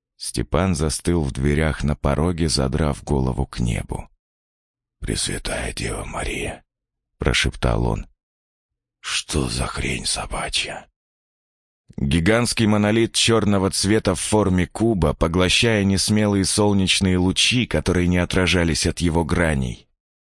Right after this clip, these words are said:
медленно и неуклонно возникал из облаков — постепенно освобождаясь от атмосферных испарений. Он словно выплывал величественно циклопической массой,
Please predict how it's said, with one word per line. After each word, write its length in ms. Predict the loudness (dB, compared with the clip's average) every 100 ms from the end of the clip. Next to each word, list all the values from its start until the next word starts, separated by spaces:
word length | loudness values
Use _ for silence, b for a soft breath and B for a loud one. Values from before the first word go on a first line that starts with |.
| -14
медленно 1160 | -4 0 2 2 0 0 2 2 4 2 0 0
и 100 | 2
неуклонно 880 | 2 2 0 0 2 4 2 2 2
возникал 760 | 0 0 0 0 0 0 0 0
из 220 | 0 0
облаков — 920 | 0 0 0 0 -2 0 0 -4 -12 _ _ _ -6
постепенно 720 | -4 -4 -4 0 0 0 0
освобождаясь 800 | -2 -2 0 0 0 0 0 -2
от 100 | -2
атмосферных 720 | -2 -2 -2 0 0 -2 -2
испарений. 760 | -4 -2 -2 -2 -4 -6 -10 -18 _ _ _ -2
Он 240 | 2 2
словно 440 | 2 2 2 2 2
выплывал 560 | 0 0 2 2 2
величественно 920 | 2 2 2 0 0 -2 0 0 2 0
циклопической 1080 | -2 0 0 0 0 0 0 0 0 2
массой, 840 | 2 2 2 0 -2 -2 -4 -6